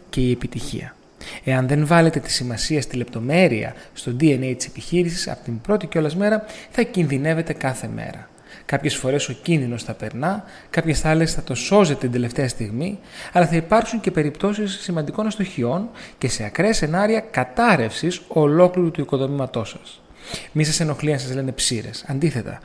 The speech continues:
θεωρήστε το τίτλο τιμής και ψηρίστε οποιαδήποτε διαδικασία, μία, δύο ή και περισσότερες φορές. Είναι απίστευτο το τι λάθη θα ανακαλύψετε και ευτυχώς για σας θα μπορέσετε να διορθώσετε καμιά φορά.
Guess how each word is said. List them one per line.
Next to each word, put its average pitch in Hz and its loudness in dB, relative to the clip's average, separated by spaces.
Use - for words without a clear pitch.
θεωρήστε 143 2
το 190 4
τίτλο 190 -2
τιμής 185 0
και 139 0
ψηρίστε 156 2
οποιαδήποτε 131 2
διαδικασία, 127 0
μία, 165 2
δύο 156 6
ή 196 2
και - -2
περισσότερες 151 2
φορές. 117 -4
Είναι 190 6
απίστευτο 190 6
το 135 0
τι 151 2
λάθη 143 4
θα - -2
ανακαλύψετε 127 2
και 135 -2
ευτυχώς 156 6
για 131 2
σας 254 0
θα 214 10
μπορέσετε 170 6
να 165 4
διορθώσετε 147 6
καμιά 113 -4
φορά. - -8